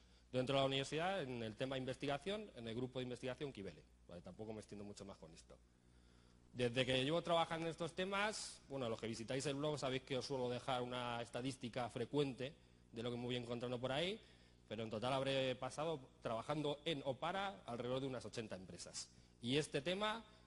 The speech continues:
es un tema que siempre sale. En los últimos años es de lo que más sale. Llamémosle agilidad. Hoy en día, raro en la empresa que no sale por ahí la agilidad.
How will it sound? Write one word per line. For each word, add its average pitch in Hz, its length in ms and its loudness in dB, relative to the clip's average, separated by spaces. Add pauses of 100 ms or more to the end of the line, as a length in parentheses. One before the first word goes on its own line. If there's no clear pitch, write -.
(140)
es 123 200 -2
un 120 140 -2
tema 180 460 0
que 110 160 -4
siempre 135 560 2
sale. 101 220 -2
En 104 80 -2
los 110 180 -2
últimos 156 580 -2
años 208 400 -4 (840)
es 135 200 -2
de 135 80 2
lo 123 100 0
que 113 100 -4
más 110 200 -6
sale. 90 300 -6 (180)
Llamémosle 156 580 0
agilidad. 107 480 -4 (220)
Hoy 135 180 2
en 143 140 0
día, 202 300 -2 (640)
raro 160 340 2
en 156 60 2
la 147 80 2
empresa 185 500 -2
que 127 140 0
no 151 160 0
sale 143 260 0
por 131 160 0
ahí 139 80 2
la 123 120 0
agilidad. 98 480 -8